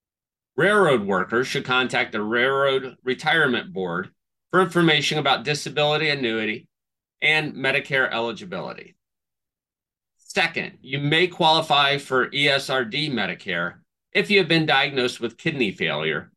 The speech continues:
and you are getting dialysis treatments or have had a kidney transplant. In addition, you must be eligible to receive S S D I,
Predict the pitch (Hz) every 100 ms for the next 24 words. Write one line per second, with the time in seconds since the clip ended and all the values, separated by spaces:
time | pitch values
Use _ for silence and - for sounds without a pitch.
0 | _ _ _ - 143 143 156 147 127 156
1 | 151 127 123 127 147 - 156 - 160 151
2 | 160 165 - - - 185 180 175 170 170
3 | 139 98 98 87 - - - - _ _
4 | _ _ _ _ _ _ - 175 196 180
5 | 156 135 120 123 131 151 - 156 - 170
6 | 175 - 101 107 107 117 117 127 123 -
7 | 131 131 139 139 120 127 110 90 -